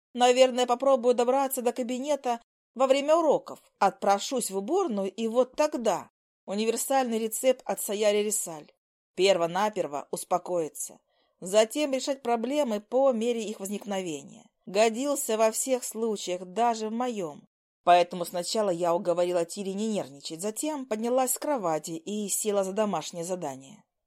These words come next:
Но тут пришёл вызов из деканата, и я спешно натянула ученическую мантию, после чего отправилась к лордам-попечителям. Их было десять.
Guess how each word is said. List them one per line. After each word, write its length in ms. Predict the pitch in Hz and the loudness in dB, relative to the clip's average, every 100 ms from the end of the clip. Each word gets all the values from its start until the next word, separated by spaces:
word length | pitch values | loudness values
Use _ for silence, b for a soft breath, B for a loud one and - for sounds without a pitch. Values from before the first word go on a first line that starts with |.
| _ | _
Но 380 | - 180 190 190 | -12 -6 -2 0
тут 160 | 185 190 | 0 -6
пришёл 440 | 196 185 196 180 | -8 -4 0 0
вызов 320 | 170 202 180 165 | 0 -2 -4 -6
из 140 | 185 | -8
деканата, 640 | 160 185 190 190 208 190 175 - | -6 -4 -4 -2 -4 -4 -8 -6
и 80 | 208 | -2
я 220 | 233 277 | 2 2
спешно 520 | 285 - 247 269 240 | 0 -4 0 0 0
натянула 640 | 226 220 226 254 262 226 214 | -4 -2 -2 0 0 0 0
ученическую 600 | 180 226 240 240 - 285 | -4 -4 -6 -6 -8 -6
мантию, 460 | 262 190 143 170 160 | -2 -4 -4 -8 -6
после 300 | 170 156 160 | -6 -6 -6
чего 420 | - 180 208 214 | -6 -4 -2 -2
отправилась 720 | - 175 214 247 220 165 - | -4 -8 -4 0 0 0 -4
к 80 | - | 0
лордам-попечителям. 1080 | 175 170 170 175 185 220 - 147 123 120 _ _ _ _ | 0 2 -2 -6 -8 -10 -12 -12 -16 -18 _ _ _ _
Их 260 | 170 170 156 | -4 -2 -2
было 240 | 165 170 | 2 2
десять. 600 | 180 180 147 - 92 - | 0 -4 -6 -10 -14 -20